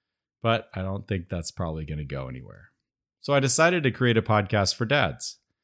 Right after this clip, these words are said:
My goal is to produce content and invite special guests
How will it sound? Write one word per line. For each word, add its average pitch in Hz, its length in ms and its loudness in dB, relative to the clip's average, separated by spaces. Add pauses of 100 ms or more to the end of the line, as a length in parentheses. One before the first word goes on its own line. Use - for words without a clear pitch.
(180)
My 156 120 -2
goal 170 180 2
is 139 100 2
to - 80 -2
produce 135 380 -2
content 127 600 -2 (100)
and 107 100 0
invite 107 300 0
special 156 480 -2
guests - 640 -8